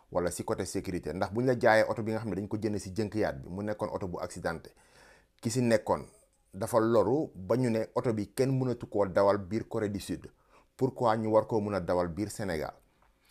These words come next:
Yow miy jënd oto pour def ci sa njaboot. Oto bi nekkoon benn oto bu accidenté, ñi ci nekkoon xamoo ndax dañoo faatu wala faatuwuñu. Buñ la ko jaayee nga dugal ci sa njaboot, yaa ngi lor sa njaboot.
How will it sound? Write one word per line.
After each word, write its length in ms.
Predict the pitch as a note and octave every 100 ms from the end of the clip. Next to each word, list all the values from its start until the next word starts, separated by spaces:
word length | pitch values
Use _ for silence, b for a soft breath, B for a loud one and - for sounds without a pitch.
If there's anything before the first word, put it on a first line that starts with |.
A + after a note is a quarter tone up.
| b
Yow 140 | G#2+ G#2+
miy 200 | B2+ B2+
jënd 180 | C3+ B2+
oto 220 | - F2 E2+
pour 160 | B2 A#2+
def 180 | G#2 A2
ci 100 | A2+
sa 120 | G#2
njaboot. 360 | G2+ F#2+ E2+ - _ _ _ _ _ _ - -
Oto 200 | A2 A2
bi 80 | A2+
nekkoon 280 | A2+ G#2
benn 160 | F2 F#2+
oto 200 | - G2+
bu 100 | E2
accidenté, 380 | D2 F#2+ D#2+ F2
ñi 80 | G2
ci 100 | A2+
nekkoon 280 | G2+ D#2+ D#2+
xamoo 240 | G2+ F#2
ndax 140 | F2
dañoo 240 | E2 E2+ D#2+
faatu 380 | - F#2 - E2+
wala 180 | E2+ E2+
faatuwuñu. 560 | - E2+ E2 C#2+ F2 B2+ b b b b b b -
Buñ 180 | A2 A#2
la 80 |
ko 120 | A#2+ A2
jaayee 300 | G#2+ F#2+ F2+
nga 100 | F#2+
dugal 280 | F#2+ A#2+
ci 60 | A2
sa 120 | G#2+
njaboot, 340 | G2 F2+ F2 F2+
yaa 160 | G2 G2+
ngi 120 | G2
lor 160 | F#2+
sa 100 | -
njaboot. 320 | F#2+ F2 C#2